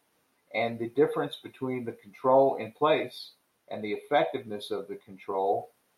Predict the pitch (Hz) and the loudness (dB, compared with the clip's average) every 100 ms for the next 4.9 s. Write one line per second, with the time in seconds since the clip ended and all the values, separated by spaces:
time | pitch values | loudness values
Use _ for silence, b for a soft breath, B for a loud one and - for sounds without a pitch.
0 | _ - 104 113 113 - _ _ - 120 | _ -4 -2 -2 -4 -12 _ _ -6 0
1 | 143 - - - _ _ _ _ _ _ | 2 2 -2 -10 _ _ _ _ _ _
2 | - 95 98 110 104 110 - 107 107 110 | -8 -6 -4 -4 -4 -2 2 4 4 0
3 | 110 98 98 104 104 95 - 151 170 131 | -4 -8 0 2 2 -2 -6 -6 -4 -4
4 | 90 - - _ _ _ 95 90 | -6 -10 -16 _ _ _ -8 -6